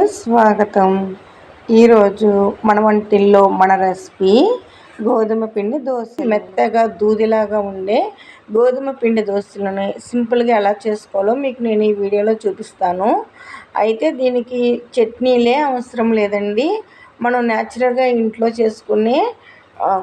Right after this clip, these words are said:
పికిల్స్ ఉంటాయి కదండి, అవైతే సరిపోతాయి. ఇవి మార్నింగ్ బ్రేక్ఫాస్ట్గానే కాదండి, ఈవినింగ్ డైటింగ్ చేసే వాళ్ళైనా తినొచ్చు. ఇంకా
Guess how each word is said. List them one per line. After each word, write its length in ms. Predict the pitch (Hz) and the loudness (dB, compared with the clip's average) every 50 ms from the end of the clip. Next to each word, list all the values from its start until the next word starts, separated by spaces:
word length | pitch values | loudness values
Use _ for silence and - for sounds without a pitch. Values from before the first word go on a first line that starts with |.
| 196 - - _ _ 240 - - | -6 -12 -18 _ _ -18 -6 -4
పికిల్స్ 400 | 262 240 247 277 277 254 247 247 240 | -4 -2 -2 -4 -4 -4 -4 -4 -4
ఉంటాయి 240 | 226 220 214 208 202 208 | -2 0 0 -2 -2 -2
కదండి, 420 | 208 208 202 208 214 226 262 311 392 508 - - - 233 | -2 -2 -2 -4 -4 -4 -4 -4 -4 -6 -6 -4 -4 -2
అవైతే 320 | 214 214 220 214 214 254 269 269 | 0 0 -2 0 0 0 -2 0
సరిపోతాయి. 880 | - 262 220 208 202 - 214 214 214 - 208 190 190 190 196 214 269 349 440 440 - - - _ _ _ _ - 233 240 | 0 -2 -2 -2 -4 -2 -2 -4 -2 0 -2 -2 -2 0 -2 -2 0 -2 -2 -4 -8 -14 -20 _ _ _ _ 0 0 2
ఇవి 220 | 233 240 240 240 240 254 254 254 240 | 2 2 2 2 2 0 -2 -4 -2
మార్నింగ్ 540 | 233 220 220 226 226 233 240 254 247 240 240 233 233 | 0 0 0 0 0 -2 -4 -4 -2 -2 -2 -2 -2
బ్రేక్ఫాస్ట్గానే 840 | 226 226 226 220 220 - 247 240 240 240 - - 233 233 233 233 226 233 226 | -2 -2 -2 -2 -2 -2 -2 -2 -2 -6 -6 -2 -2 0 0 -2 -4 -4 -2
కాదండి, 440 | 202 202 202 208 208 214 214 247 320 440 480 - - - - - - _ _ - 247 | -2 -2 -2 -2 -2 -2 -2 -2 -2 -4 -4 -8 -14 -20 -20 -20 -20 _ _ -2 0
ఈవినింగ్ 420 | 247 247 262 262 262 262 262 240 202 208 | 0 2 2 2 2 2 0 0 0 0
డైటింగ్ 420 | 214 214 208 214 214 233 233 233 | 0 0 0 0 -2 -2 -2 0
చేసే 260 | 240 240 226 233 240 233 214 | 0 -2 -2 0 -2 0 0
వాళ్ళైనా 360 | 220 226 226 220 220 220 233 240 233 | 0 0 0 0 0 -2 -2 -4 -2
తినొచ్చు. 520 | 233 220 226 233 226 233 - - 302 349 381 359 233 - - - - - _ _ - 262 | -2 -2 -2 -2 -4 -6 -8 -4 -2 -2 -2 -2 -4 -6 -12 -20 -20 -20 _ _ -2 0
ఇంకా 220 | 262 254 262 262 | 0 2 0 0